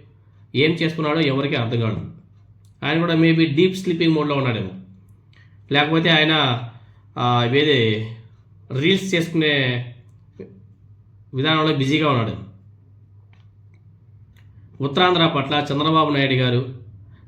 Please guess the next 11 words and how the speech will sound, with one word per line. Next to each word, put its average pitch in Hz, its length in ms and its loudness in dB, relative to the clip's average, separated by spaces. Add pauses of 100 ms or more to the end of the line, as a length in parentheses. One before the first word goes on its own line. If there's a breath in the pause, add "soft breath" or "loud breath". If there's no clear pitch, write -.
(140)
చంద్రబాబు 170 380 4
నాయుడు 165 260 4
గారికి 151 500 0
ద్వేషభావం 143 580 0
ఉన్నట్టుగా 135 360 -2
కనిపిస్తుంది. 120 440 -4 (1400)
అమరావతి 170 400 2
కోసం 170 400 0
విశాఖకు 165 440 -2
అన్యాయం 143 320 0
చేస్తున్నాడు. 113 640 -4